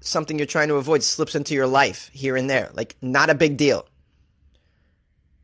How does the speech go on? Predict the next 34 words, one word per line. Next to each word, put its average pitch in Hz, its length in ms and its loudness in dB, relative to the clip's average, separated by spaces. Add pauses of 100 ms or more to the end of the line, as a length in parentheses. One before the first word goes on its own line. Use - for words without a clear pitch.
(100)
You - 140 -14
know, 113 60 -4
you're 120 160 2
like, 135 160 4
"Normally 170 420 4
I'm, 160 220 2
I'm 151 120 0
not 160 140 4
into 170 180 0
oral 165 300 4
sex, - 300 -2
but, - 160 -6
you 123 60 -4
know, 143 80 -2
sometimes 160 420 -4
it - 80 -12
comes 175 200 -4
around 147 360 0
and 147 160 -4
whatever." 147 400 0 (120)
All 131 140 2
right? 185 180 2 (300)
It's - 100 -16
not 151 160 2
every 156 200 0
day. 147 480 4 (280)
It's - 200 -12
not 156 160 2
every 160 200 2
month. 143 380 0 (560)
Occasionally 180 500 2
I'm 180 120 4
into 185 260 2
it. - 160 -6